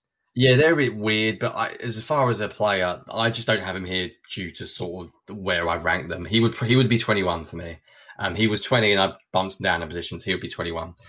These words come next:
Yeah, I don't think we need to spend too long on a kicker, but fair enough. You went, uh, you went bold. You went him earlier. I mean, I, you're right. I mean, kickers can,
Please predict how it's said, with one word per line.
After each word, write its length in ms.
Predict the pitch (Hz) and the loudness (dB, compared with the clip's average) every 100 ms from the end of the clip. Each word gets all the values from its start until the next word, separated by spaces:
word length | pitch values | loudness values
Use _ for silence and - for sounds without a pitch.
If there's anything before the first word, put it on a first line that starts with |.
| - - | -20 -2
Yeah, 180 | 110 95 | 2 4
I 40 | |
don't 120 | 135 135 | 4 4
think 80 | |
we 60 | 127 | 6
need 100 | 117 | 4
to 20 | |
spend 220 | - 107 | 2 -2
too 120 | - 104 | 2 2
long 140 | 98 | 2
on 80 | 92 | -2
a 60 | |
kicker, 400 | - 95 90 85 - _ _ - | -4 -6 -6 -6 -8 _ _ 0
but 320 | 92 90 - | 2 0 -4
fair 300 | - 107 107 | -2 2 2
enough. 320 | 98 92 - | 2 -2 -4
You 120 | 98 92 | -6 0
went, 280 | 101 92 | 0 0
uh, 320 | 92 92 92 - _ _ | -4 -2 -2 -4 _ _
you 120 | 101 | 0
went 180 | 123 110 | 0 0
bold. 380 | 113 110 98 95 | 2 2 2 -2
You 60 | - | -2
went 160 | 101 | -4
him 140 | 98 98 | -2 0
earlier. 460 | 98 90 87 87 - _ - | 0 0 -2 -4 -8 _ -4
I 80 | 123 | 2
mean, 140 | 139 - | 2 2
I, 180 | 139 120 - 131 131 | 0 -2 -8 -8 0
you're 220 | 147 135 | 4 6
right. 260 | 156 107 | 6 4
I 40 | 90 | 0
mean, 140 | 98 | -6
kickers 280 | - 117 110 | -4 -2 -2
can, 320 | 101 104 92 | 0 -2 -4